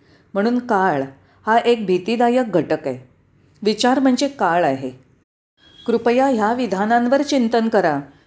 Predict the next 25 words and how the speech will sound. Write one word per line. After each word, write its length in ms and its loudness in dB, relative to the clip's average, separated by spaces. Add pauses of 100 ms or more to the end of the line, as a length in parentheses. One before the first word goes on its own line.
(140)
म्हणजे 240 0
तुम्हाला 440 2
त्यातलं 360 0
सत्य 440 -2
सापडेल. 540 -2 (800)
जर 280 4
आपली 280 2
विचार 440 0
प्रक्रिया 500 0
सुरू 340 4
असेल 640 0
तर 120 4
भीती 320 -2
वाटणं 380 0
निश्चित 420 -2
आहे. 160 -2 (480)
का? 220 -2 (680)
कारण 260 2
एखाद्या 560 0
रात्री 380 2
जर 180 2
आपल्याला 380 2
झोप 320 0
लागली 300 2
नाही 160 -2